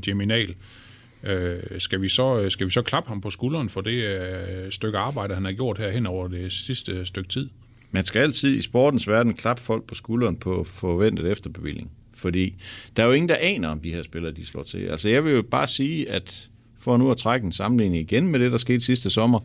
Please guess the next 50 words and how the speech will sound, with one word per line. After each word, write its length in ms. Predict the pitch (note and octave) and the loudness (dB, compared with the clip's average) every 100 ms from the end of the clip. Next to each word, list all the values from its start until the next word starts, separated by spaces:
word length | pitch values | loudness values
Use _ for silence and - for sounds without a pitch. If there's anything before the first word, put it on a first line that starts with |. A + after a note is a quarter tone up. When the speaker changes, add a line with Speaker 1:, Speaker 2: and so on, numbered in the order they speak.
| - - - - - - - - - - | -4 -20 -20 -20 -20 -20 -20 -20 -16 -8
Speaker 2:
jeg 360 | - B2 B2 - - | 0 2 2 -2 0
gjorde 200 | B2 A#2+ | 2 4
mig 100 | G#2 | 4
selv 220 | A#2+ G#2 | 2 2
den 140 | G#2+ | 0
tjeneste 480 | F#2+ A2+ A#2 - E2+ | 2 2 2 2 2
ved 100 | F#2 | 2
vinter, 500 | F2 A#2+ - D2 D2 - - - | 4 4 2 -2 -6 -8 -14 -8
øh, 260 | - E2+ E2 - - - - | -6 -6 -10 -16 -18 -16 -10
øh, 180 | E2+ F2+ F2 - | -8 -8 -8 -8
omkring 380 | C#2 E2 G#2 G#2+ | -8 -6 0 2
ved 80 | F#2 | 4
vintertid 520 | G2 A2 - - G2 | 4 2 0 -2 0
der, 220 | F#2 F2+ | 2 0
der, 140 | E2+ G2+ - - | 0 -2 -2 -2
der 60 | |
gik 220 | A#2 B2+ | 0 2
jeg 80 | A2 | 2
sådan 180 | A2+ A#2 | 2 2
lige 120 | A#2 | 2
tilbage 640 | B2 - - A2 C3 D3 A2 | 0 0 2 4 6 6 4
og 60 | - - | 0 -2
prøvede 220 | B2 B2 | 2 2
at 80 | - | 2
kigge 200 | B2+ B2 | -2 -2
på 120 | F#2+ | 0
nogle 140 | G2+ | 4
af 60 | A#2 | 4
de 60 | |
her 100 | G#2 | 4
debatforer, 720 | F#2+ E2+ - A2+ - F#2 F2+ F2 | 2 0 -2 -2 0 0 2 2
der 80 | |
har 120 | E2 E2+ | 2 4
været, 300 | F2+ G#2 - - - - - | 4 4 0 -20 -18 -18 -14
så 140 | - | -8
hvor, 180 | F2+ G2 | 0 0
hvor 160 | F2+ G2 | 2 2
der, 320 | E2+ E2+ - | 2 0 -2
der 220 | - F#2 | -2 0
er 20 | F2 | 2
mange, 280 | E2+ A#2 | 4 4
øh, 1040 | A2 F2+ E2+ E2 - - - D#2+ D#2 - F2 | 4 2 0 -6 -10 -14 -10 -8 -6 -6 -2
F 40 | |
B-interessenter, 720 | - A#2+ F#2 - F2 G#2 G2+ E2 | 2 2 2 0 0 2 0 -2
der 100 | E2+ | -2
melder 240 | F#2 A2 | 0 0
sig 180 | - D2+ | 0 -4
på 100 | F2+ | -6
banen, 380 | F#2+ G2 G#2 F2+ | -4 0 2 2
og 220 | E2 | 0